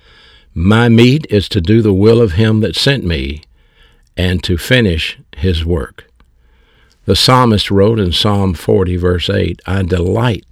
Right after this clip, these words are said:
to do your will, O my God." Your destiny is to finish the work God allowed you to do.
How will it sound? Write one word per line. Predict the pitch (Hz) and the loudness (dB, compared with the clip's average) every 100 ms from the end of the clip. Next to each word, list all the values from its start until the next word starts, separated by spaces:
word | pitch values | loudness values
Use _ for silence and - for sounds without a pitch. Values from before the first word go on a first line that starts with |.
| - | -12
to | - | -8
do | 80 104 104 87 85 | -4 -2 0 -2 -4
your | 87 87 | -4 -2
will, | 85 92 76 - - - | -2 -4 -4 -10 -16 -12
O | 90 95 87 82 - | -2 0 0 -4 -8
my | 82 78 78 | -10 -8 -6
God." | 78 76 - - - _ _ _ _ _ _ _ _ _ _ _ | -4 -4 -6 -14 -20 _ _ _ _ _ _ _ _ _ _ _
Your | 92 123 156 | 2 6 6
destiny | 127 135 117 - 87 67 52 60 101 190 _ _ | 4 2 2 0 -4 -6 -10 -14 -18 -20 _ _
is | 85 87 - | -6 -6 -6
to | 90 | -6
finish | - 117 123 110 | 2 2 2 -2
the | - 110 | -2 -2
work | 90 85 - - | 0 -2 -6 -10
God | 82 90 90 90 82 | -6 -4 -2 -4 -6
allowed | 82 85 90 87 85 | -4 -4 -4 -6 -6
you | 82 | -8
to | 82 | -8
do. | 87 85 | -8 -8